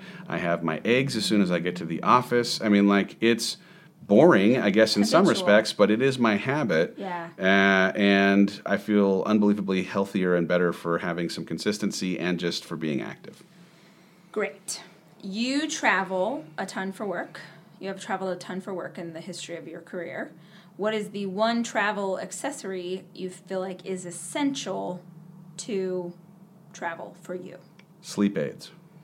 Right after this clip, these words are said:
Speaker 2: That's real. <laughs> Sleep aids, which help you get on the time of the place you're going.
Speaker 1: I'm, I mean, if you're traveling to Dallas, I
Speaker 2: Yeah.
Speaker 1: guess, like, my recommendation would be comfy shoes. But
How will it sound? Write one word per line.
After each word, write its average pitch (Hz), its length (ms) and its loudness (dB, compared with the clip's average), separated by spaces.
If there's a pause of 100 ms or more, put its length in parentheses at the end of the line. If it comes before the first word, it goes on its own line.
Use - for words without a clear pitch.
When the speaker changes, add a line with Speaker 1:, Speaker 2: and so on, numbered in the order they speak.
(300)
Speaker 2:
That's 190 280 -6
real. 175 220 -12 (360)
<laughs> 427 40 4 (560)
Sleep 285 360 0
aids, 185 280 -2
which 196 140 -6
help 220 200 0
you 233 100 -8
get 196 280 -4
on 214 220 -4
the 214 100 -6
time 190 300 -4
of 180 60 -8
the 180 60 -10
place 180 280 -8
you're - 80 -12
going. - 240 -10 (480)
Speaker 1:
I'm, 160 220 6
I 160 80 10
mean, 143 180 6
if 131 120 4
you're 151 120 6
traveling 127 640 6
to 82 200 2
Dallas, 76 760 2
I 85 100 4
Speaker 2:
Yeah. 87 40 4
Speaker 1:
guess, 90 360 4
like, 87 200 2
my 90 100 2
recommendation 85 800 2
would 82 140 0
be 82 160 0
comfy 82 440 -4
shoes. 80 840 -4
But 90 320 6